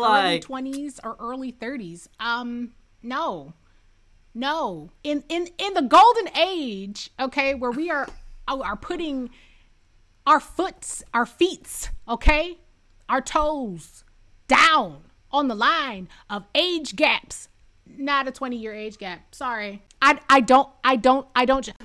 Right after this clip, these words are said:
Speaker 2: Well, clearly he's not gonna go for, um, Paloma. Like, I don't see Paloma in,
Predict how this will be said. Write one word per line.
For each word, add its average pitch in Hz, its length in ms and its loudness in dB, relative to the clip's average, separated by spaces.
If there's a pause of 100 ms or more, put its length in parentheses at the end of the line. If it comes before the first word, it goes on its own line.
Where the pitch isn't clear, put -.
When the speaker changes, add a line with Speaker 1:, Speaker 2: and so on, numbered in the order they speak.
Speaker 2:
Well, 294 320 8
clearly 349 540 4
he's 285 140 4
not 277 180 6
gonna 269 140 4
go 247 180 8
for, 214 400 4 (180)
um, 185 520 6
Paloma. 220 880 4 (180)
Like, 196 240 2
I 285 140 8
don't 277 200 2
see 277 140 -4
Paloma 208 640 0
in, 170 320 -4